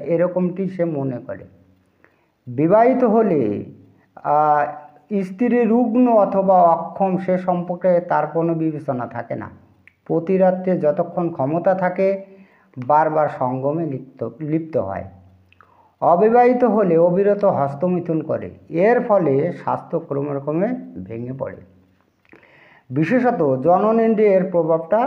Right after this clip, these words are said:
বেশি পড়ে, জননেন্দ্রিয় কিন্তু ভীষণ দুর্বল হয়ে যায়। শেষে এমন অবস্থায় রোগীর পরিণতি হয় যে রোগীর কিন্তু শ্বাসকষ্ট হতে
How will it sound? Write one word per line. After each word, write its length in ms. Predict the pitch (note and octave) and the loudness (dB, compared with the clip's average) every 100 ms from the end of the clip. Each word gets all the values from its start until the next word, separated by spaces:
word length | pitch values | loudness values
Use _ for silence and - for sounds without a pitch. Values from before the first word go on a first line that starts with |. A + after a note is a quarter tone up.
| E4 - | -4 -12
বেশি 260 | B2 - A2+ | -12 -12 -10
পড়ে, 240 | A#2 A2+ A2+ | -8 -6 -4
জননেন্দ্রিয় 640 | C3+ D3 D3+ D#3 D#3+ D#3+ | -4 -2 -2 -2 0 -2
কিন্তু 320 | D#3+ D#3 E3 | -4 -6 -6
ভীষণ 400 | A2+ A2+ F3 G3+ | -10 -8 -6 -6
দুর্বল 420 | D3 C3 B2 A2 | -6 -6 -6 -8
হয়ে 220 | G#2+ A2+ G#2 | -8 -12 -10
যায়। 240 | F#2 F#2 - _ _ _ _ _ - | -10 -12 -18 _ _ _ _ _ -6
শেষে 220 | C#3+ F#3+ | -4 -2
এমন 560 | - A#2+ D3 F#3 A#3+ B3+ | 0 0 2 2 4 4
অবস্থায় 500 | B3+ C4 C4 C4 B3+ | 4 2 4 4 4
রোগীর 280 | A#3+ B3 | 2 0
পরিণতি 560 | B3 A#3+ A#3 A3+ G#3 E3+ | 0 0 2 0 0 -2
হয় 240 | C#3+ B2+ | -2 -2
যে 180 | B2 D3 G3+ - - - | -2 -2 -4 -8 -16 -12
রোগীর 240 | C3+ C3+ | -8 -8
কিন্তু 240 | C3+ B2+ D#3+ | -8 -10 -10
শ্বাসকষ্ট 640 | - G#2+ - - C#3+ - | -8 -10 -10 -8 -8 -8
হতে 300 | A#2 A2+ - | -16 -10 -4